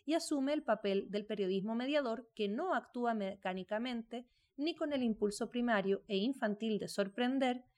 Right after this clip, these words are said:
sino con el propósito de informar para cambiar algo todos los días". Fin de cita. Es decir, el periodista debe realizar una mediación y evaluar qué publicará de lo filtrado, pues la mera transcripción pasiva implica una renuncia al ejercicio crítico.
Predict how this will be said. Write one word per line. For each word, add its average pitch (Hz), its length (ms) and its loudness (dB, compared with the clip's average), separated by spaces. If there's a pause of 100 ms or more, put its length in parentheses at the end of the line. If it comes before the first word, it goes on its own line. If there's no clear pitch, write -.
(180)
sino 302 380 6
con 302 120 4
el 302 120 4
propósito 262 600 2
de 262 80 4
informar 254 600 4
para 277 200 6
cambiar 208 340 4
algo 190 280 4
todos 180 220 2
los 208 160 0
días". 285 420 -4 (220)
Fin 185 300 -2
de 190 80 -4
cita. - 340 -12 (800)
Es 349 120 2
decir, 214 400 0 (600)
el 202 140 2
periodista 294 580 4
debe 202 200 2
realizar 262 420 -2
una 240 160 0
mediación 233 800 -2
y 262 140 2
evaluar 269 540 4
qué 381 140 2
publicará 208 680 0
de 190 80 -4
lo 190 100 -2
filtrado, 220 680 0 (140)
pues 202 140 0
la 196 100 2
mera 202 220 2
transcripción 247 720 0
pasiva 262 560 6
implica 254 480 4
una 233 380 6
renuncia 220 460 4
al 208 80 6
ejercicio 180 520 -4
crítico. - 480 -6